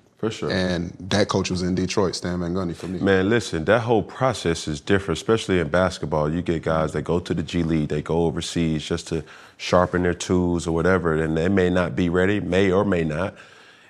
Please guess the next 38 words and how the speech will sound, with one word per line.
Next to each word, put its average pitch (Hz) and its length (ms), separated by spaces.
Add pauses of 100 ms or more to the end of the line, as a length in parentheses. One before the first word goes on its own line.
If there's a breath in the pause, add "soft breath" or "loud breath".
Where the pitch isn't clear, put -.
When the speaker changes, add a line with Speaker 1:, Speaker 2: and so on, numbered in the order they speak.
Speaker 1:
and 92 640 (280 soft breath)
it's 107 200
the - 120
right 95 380
fit. 117 400 (420)
Speaker 2:
Right, 95 180
Speaker 1:
You 90 60
feel 90 80
Speaker 2:
right. 90 80
Speaker 1:
me? 87 80
Like, 90 200
everybody 127 580
sees, 98 760 (340)
including 113 420
me, 82 140
like, 76 200
I 147 60
look 117 220
at 92 240
LeBron. 82 520 (180)
Speaker 2:
Mm-hmm. 107 200
Speaker 1:
Like, - 1040
<laughs> - 0 (1300 soft breath)
'cause - 420 (160)
come 143 200
out 139 140
of, 131 240 (680 loud breath)
come 143 180
out 131 140
of 123 80
high 123 220
school 117 360
or 101 60
come 120 220
out 110 100
of 107 80
college 101 400
with 90 120